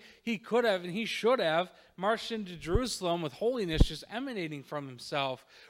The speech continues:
with armies of angels escorting him and proclaiming him to the people around him,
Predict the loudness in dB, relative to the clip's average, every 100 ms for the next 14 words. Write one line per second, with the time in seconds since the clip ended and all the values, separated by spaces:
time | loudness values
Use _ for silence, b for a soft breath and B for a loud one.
0 | B 2 2 -4 B 6 8 6 6 6
1 | 0 -6 -6 -4 -2 -4 -4 2 2 2
2 | -4 -6 -6 -6 -6 -6 -8 -4 -4 -4
3 | -4 0 0 0 -2 -4 -10 B B B
4 | B _ _ -10 -6 -4 6 8 8 6
5 | -6 -2 -2 -4 -14 -12 -10 -10 8 10
6 | 10 6 -10 -12 -16